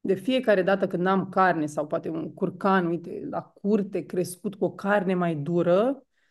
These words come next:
pentru mine funcția de gătire lentă a cuptorului este minunată. Eu am băgat dimineața oala cu fontă în cuptor,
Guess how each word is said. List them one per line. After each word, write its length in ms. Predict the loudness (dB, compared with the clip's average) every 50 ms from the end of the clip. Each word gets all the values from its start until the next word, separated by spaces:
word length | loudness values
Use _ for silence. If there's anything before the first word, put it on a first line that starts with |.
| _ _ _ _ _ _ _ _ _
pentru 340 | 0 2 2 2 2 2 4
mine 380 | 4 4 4 4 2 2 2
funcția 560 | 0 -2 -4 -2 2 2 2 2 2 2 0 2
de 160 | 2 0 -2
gătire 840 | 0 0 -2 -2 -4 -4 -2 0 2 2 2 2 2 0 0 -4 -10 _ _
lentă 680 | -4 -2 0 2 2 2 2 2 0 0 -2 -2 0 0
a 120 | 0 0
cuptorului 1000 | -2 -6 -14 -16 -10 -4 0 0 2 2 0 0 -2 -2 -2 0 0 0 0 0
este 540 | -2 -4 -6 -6 -4 -4 -2 -2 -2 -4 -8 -12 _ _ _ _ _ _ _ _ _ _
minunată. 640 | 6 8 10 10 10 10 10 8 8 6 6 2
Eu 120 | 0 2 2
am 80 | 2
băgat 240 | 2 2 2 0 0
dimineața 540 | 0 0 0 2 4 4 2 2 2 2 2
oala 280 | 4 4 4 4 2 0
cu 120 | -2 -8
fontă 380 | -6 -2 2 2 2 4 2 0
în 100 | -2 -2
cuptor, 640 | -6 -10 -8 -2 2 4 6 6 6 4 0 -8